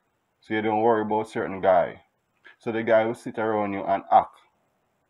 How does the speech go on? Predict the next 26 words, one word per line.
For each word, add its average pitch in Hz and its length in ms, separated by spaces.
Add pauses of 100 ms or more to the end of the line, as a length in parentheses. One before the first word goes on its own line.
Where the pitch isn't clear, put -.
(300)
Coming 107 240
back 113 200
in 113 140
April 123 300
twenty, 92 380
drama 107 360
class. 71 300 (1300)
Young 131 240
and 123 120
the 127 60
Restless. 120 520 (1120)
The 113 100
guy 117 160
who 113 140
play 120 180
the 117 60
police. 123 420 (560)
So - 140
he 131 120
teach 135 300
you 143 100
all 127 240
of 135 100
them 127 180
acting 110 400
games. 101 320